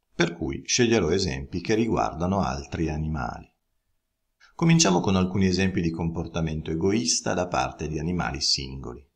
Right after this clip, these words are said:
I gabbiani dalla testa nera nidificano in grosse colonie, dove i nidi distano poche decine di centimetri l'uno dall'altro.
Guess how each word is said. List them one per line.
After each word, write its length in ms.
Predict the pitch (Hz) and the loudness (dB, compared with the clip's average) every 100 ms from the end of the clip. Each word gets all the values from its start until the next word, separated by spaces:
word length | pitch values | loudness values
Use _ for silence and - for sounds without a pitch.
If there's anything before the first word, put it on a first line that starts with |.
| _ _ _ _ _ _ _ _ _ _ - | _ _ _ _ _ _ _ _ _ _ -8
I 100 | 107 | 0
gabbiani 400 | 104 95 117 120 | 4 6 6 6
dalla 220 | 117 117 | 6 4
testa 320 | 120 - 117 | 4 2 2
nera 320 | 117 135 151 | 2 2 2
nidificano 800 | 135 95 85 98 95 92 - 82 | 2 2 2 0 -2 -4 0 2
in 160 | 82 85 | 4 4
grosse 420 | 85 87 - 87 | 2 2 -2 -4
colonie, 720 | - 90 78 64 73 110 - - | -2 -2 0 -2 -4 -4 -6 -2
dove 260 | 110 110 | 2 2
i 40 | 107 | 2
nidi 320 | 80 67 78 | 0 -2 -2
distano 480 | 85 82 - 76 76 | 0 0 -2 -6 -4
poche 420 | - 120 120 92 | 2 2 2 0
decine 480 | 80 - 104 82 73 | 0 0 0 0 -2
di 160 | 73 | -6
centimetri 840 | - 107 107 - 69 65 67 - 80 | -4 -4 -4 -8 -8 -8 -8 -4 -4
l'uno 240 | 82 69 | -4 -6
dall'altro. 840 | 73 73 69 53 55 58 - _ | -6 -4 -4 -6 -8 -14 -18 _